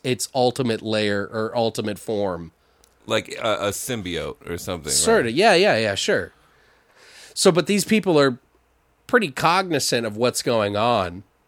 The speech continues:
Speaker 1: you know what I mean? And maybe there's, like, this whole dialogue inside, and maybe there's, like, you know, maybe they're bad guys, but they, like,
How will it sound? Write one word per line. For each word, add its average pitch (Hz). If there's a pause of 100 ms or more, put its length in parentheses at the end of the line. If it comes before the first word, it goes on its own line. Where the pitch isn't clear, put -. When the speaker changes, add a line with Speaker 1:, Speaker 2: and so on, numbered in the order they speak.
Speaker 1:
you 131
know 127
what 117
I 117
mean? 113
And 113
maybe 123
there's, 120
like, 113
this 110
whole 113
dialogue 107
inside, 104
and 98
maybe 110
there's, 107
like, 98 (460)
you 156
know, 131
maybe 135
they're 147
bad 123
guys, 120 (140)
but 131
they, 123
like, 110